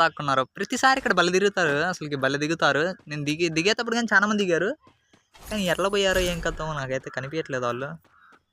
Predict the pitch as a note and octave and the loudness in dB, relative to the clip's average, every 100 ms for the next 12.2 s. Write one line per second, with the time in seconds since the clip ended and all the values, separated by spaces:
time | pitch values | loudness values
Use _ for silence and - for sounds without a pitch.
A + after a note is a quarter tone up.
0 | - - - - - - - - - C#3 | -14 -10 -10 -14 -20 -20 -18 -16 -14 -8
1 | E3 D#3 F3+ F3+ F3+ F3 E3+ E3 E3+ D#3 | -6 -4 -4 -4 -4 -4 -4 -2 2 2
2 | C3+ C3 D#3 D#3 C#3+ B2+ C3 C3 B2 B2+ | 4 2 2 2 0 -2 -6 -4 -4 -2
3 | B2+ B2 A#2+ A#2+ D3 E3 C3 C3 E3+ - | -2 0 0 0 0 -2 -2 -6 -10 -16
4 | _ _ _ _ _ _ _ _ B2+ C#3 | _ _ _ _ _ _ _ _ -4 -2
5 | - C#3 F3+ F#3 F3+ E3+ D3+ F3 - - | -2 -2 -2 -4 -2 0 0 0 -2 -6
6 | - - - - - - - C#3+ D3+ E3 | -10 -12 -12 -16 -18 -20 -4 0 2 2
7 | D3+ D#3 D3 C3 C3 C3+ - D3+ D3 - | 2 2 2 2 0 -2 -2 -4 -4 -2
8 | D#3+ D#3 D#3+ D3 C3+ C#3 C#3+ C#3 B2 B2 | -2 0 0 4 4 4 0 -2 -4 -2
9 | C3 C#3 C3+ C#3+ C#3 B2 A#2+ B2 A#2+ B2 | -4 -4 -6 -4 -2 0 0 0 -2 -4
10 | C#3 - - - _ _ _ _ _ _ | -8 -16 -20 -20 _ _ _ _ _ _
11 | _ _ _ _ _ _ B2+ C3+ D3+ E3 | _ _ _ _ _ _ -10 -8 -6 -8
12 | D#3+ D3 | -8 -8